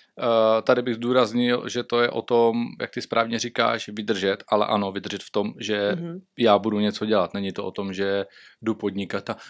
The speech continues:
Speaker 1: musíš vydržet. Dobře, no tak držíš, držíš, nic neděláš, nic se nestane, jo. To
Speaker 2: Jo,
Speaker 1: jako je
Speaker 2: jo,
Speaker 1: samozřejmě
Speaker 2: jo,
Speaker 1: blbost,
Speaker 2: jo,
Speaker 1: no.
Speaker 2: jo,
Speaker 1: To je
Speaker 2: jo.
Speaker 1: jasné.
Speaker 2: Ne, musíš jako samozřejmě pro to něco dělat, jo.
Speaker 1: Eh, jak bylo pro tebe důležitý, mm, to vzdělání tady?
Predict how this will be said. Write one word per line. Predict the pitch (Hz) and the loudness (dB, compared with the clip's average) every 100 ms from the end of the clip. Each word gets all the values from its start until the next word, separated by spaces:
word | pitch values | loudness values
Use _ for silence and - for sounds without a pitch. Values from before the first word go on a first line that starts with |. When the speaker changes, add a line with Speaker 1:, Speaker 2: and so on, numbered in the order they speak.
| - | -14
Speaker 1:
musíš | 139 135 123 | -10 -8 -6
vydržet. | 120 - 117 113 - | -8 -6 -4 -4 -4
Dobře, | - 110 98 | -4 -4 -4
no | 87 | -4
tak | 95 | -4
držíš, | 90 87 104 | -4 -6 -8
držíš, | 98 87 92 | -6 -8 -8
nic | 98 95 | -8 -6
neděláš, | 92 92 98 | -4 -2 -2
nic | 104 92 | -6 -8
se | 95 | -8
nestane, | - - - - | -8 -14 -14 -16
jo. | - - _ | -16 -20 _
To | - | -2
Speaker 2:
Jo, | 165 | 0
Speaker 1:
jako | 151 101 | 0 0
je | - | 0
Speaker 2:
jo, | 170 | 0
Speaker 1:
samozřejmě | 175 185 | 0 0
Speaker 2:
jo, | 185 147 | 0 -2
Speaker 1:
blbost, | 170 - | -6 -8
Speaker 2:
jo, | 165 - | -8 -8
Speaker 1:
no. | - 165 | -12 -12
Speaker 2:
jo, | 156 | -6
Speaker 1:
To | 180 | -4
je | |
Speaker 2:
jo. | 180 | -4
Speaker 1:
jasné. | 156 196 | -2 4
Speaker 2:
Ne, | 196 | 4
musíš | 196 190 214 | 4 2 2
jako | 214 | 2
samozřejmě | 202 190 185 | 2 2 2
pro | 170 - | -2 -6
to | 165 | -6
něco | 165 - | -6 -8
dělat, | 160 147 139 139 | -8 -8 -8 -10
jo. | 151 139 - - - | -10 -10 -12 -16 -4
Speaker 1:
Eh, | 104 101 101 104 95 - _ | 0 2 4 4 0 -8 _
jak | 117 113 | 0 0
bylo | 120 135 | 2 0
pro | 127 120 | 0 -2
tebe | 135 131 | -2 0
důležitý, | 123 123 120 120 - 123 123 123 120 - | 0 0 -2 -4 -8 -6 -6 -8 -10 -10
mm, | 110 110 113 110 | -6 -6 -6 -8
to | - | -6
vzdělání | 104 120 135 87 85 | -4 -2 -2 -4 -6
tady? | - - | -10 -10